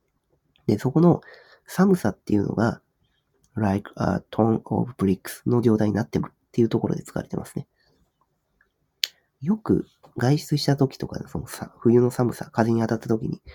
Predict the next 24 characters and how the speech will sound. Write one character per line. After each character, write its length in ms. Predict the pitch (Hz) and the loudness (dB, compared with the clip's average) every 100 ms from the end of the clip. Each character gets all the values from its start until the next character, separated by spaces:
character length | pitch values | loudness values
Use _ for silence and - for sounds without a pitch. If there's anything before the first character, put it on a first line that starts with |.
| - _ _ - | -20 _ _ -10
痛 260 | 110 - 147 | -6 -2 2
寒 260 | 151 160 | 4 4
い 40 | - | 2
っ 40 | |
て 140 | - | -2
い 40 | 95 | -2
う 20 | |
感 160 | 92 95 | -2 -2
覚 160 | 90 | -2
あ 60 | 82 | -4
る 60 | |
じ 60 | - | -4
ゃ 40 | |
な 60 | - | -10
い 40 | |
で 40 | - | -14
す 60 | |
か。 180 | - - _ _ _ _ _ _ _ _ | -12 -12 _ _ _ _ _ _ _ _
あ 140 | 127 | 0
あ 60 | 151 | 4
い 80 | 190 | 4
う 60 | |
時 220 | 190 185 107 | 4 0 0
に、 180 | - | -2